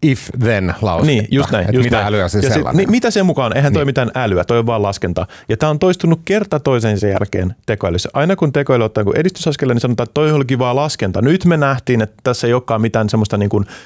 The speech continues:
Speaker 2: syvällistä älykkyyttä.
Speaker 1: Mm.
Speaker 2: Ja se tuntuu vähän sillain, että se on, että ihmiset ajattelee, että no,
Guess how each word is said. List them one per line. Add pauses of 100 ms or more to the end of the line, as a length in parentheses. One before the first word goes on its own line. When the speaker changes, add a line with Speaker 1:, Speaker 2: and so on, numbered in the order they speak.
(200)
Speaker 2:
syvällistä (120)
älykkyyttä. (280)
Speaker 1:
Mm. (180)
Speaker 2:
Ja
se
tuntuu
vähän
sillain,
että
se
on,
että
ihmiset
ajattelee,
että
no,